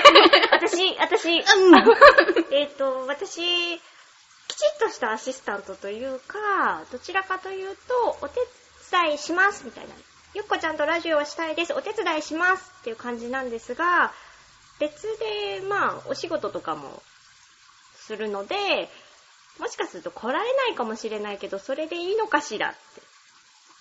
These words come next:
Speaker 1: ゆっこちゃんに
Speaker 2: はい。
Speaker 1: 聞きましたら、まあ、来れる時だけでお願い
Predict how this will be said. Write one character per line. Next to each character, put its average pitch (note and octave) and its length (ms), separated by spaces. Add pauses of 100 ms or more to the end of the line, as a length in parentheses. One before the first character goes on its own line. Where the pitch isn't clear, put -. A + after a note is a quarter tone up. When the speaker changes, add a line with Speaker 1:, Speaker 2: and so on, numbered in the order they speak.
Speaker 1:
ゆ C4+ 60
っ - 40
こ A#3+ 100
ち - 100
ゃ F3+ 60
ん E3 80
に C#3 180 (280)
Speaker 2:
は B3+ 160
い。 A3+ 60 (580)
Speaker 1:
聞 - 40
き D4+ 60
ま E4+ 160
し - 100
た D4+ 100
ら、 F4 300 (1040)
ま B3 80
あ、 - 20
来 - 160
れ F4 140
る F#4+ 100
時 C#4+ 240
だ A3+ 120
け C4+ 140
で A#3+ 160
お F#3+ 100
願 C4+ 340
い - 60